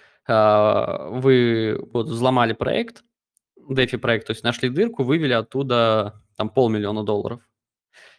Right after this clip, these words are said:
И вы уже мошенник, похититель, грабитель. Но если вы там зайдете в какой-то проект и в-, найдете какую-то дыру, ошибку и выведете оттуда сто долларов, да, забузите там,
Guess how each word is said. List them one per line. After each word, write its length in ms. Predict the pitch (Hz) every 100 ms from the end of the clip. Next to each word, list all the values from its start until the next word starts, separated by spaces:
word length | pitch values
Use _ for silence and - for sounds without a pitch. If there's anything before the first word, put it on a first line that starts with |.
| -
И 60 | 120
вы 80 | 165
уже 240 | 143 143
мошенник, 580 | 120 - 143 180 151 -
похититель, 520 | 120 120 135 135 117
грабитель. 600 | 117 120 117 - - - _ _ _ -
Но 80 | 123
если 240 | 135 131
вы 140 | 127 123
там 180 | 113 113
зайдете 420 | 120 123 120 -
в 40 |
какой-то 800 | 117 113 117 117 113 110 107 104 -
проект 400 | 117 117 - 120
и 100 | 117
в-, 280 | 117 123 123
найдете 420 | 120 123 131 120
какую-то 360 | 113 127 127 120
дыру, 280 | 123 127 123
ошибку 460 | 120 131 127 127
и 40 | 117
выведете 460 | 123 120 117 120
оттуда 280 | 113 123 117
сто 220 | - 349
долларов, 440 | 226 151 113 107 110
да, 160 | 127 120
забузите 600 | 113 107 104 98 - -
там, 220 | - 127